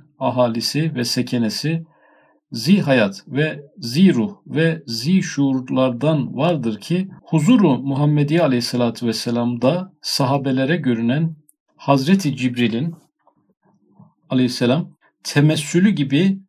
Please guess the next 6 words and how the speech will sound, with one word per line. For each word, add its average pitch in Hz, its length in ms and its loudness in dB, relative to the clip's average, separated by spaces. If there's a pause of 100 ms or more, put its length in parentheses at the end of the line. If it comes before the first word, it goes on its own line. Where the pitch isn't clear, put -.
(240)
melaikeleri 135 960 0
görmek 131 640 0
ve 131 240 -4
onlarla 127 760 -2
konuşmak 131 600 -2
hadiseleri 120 880 -2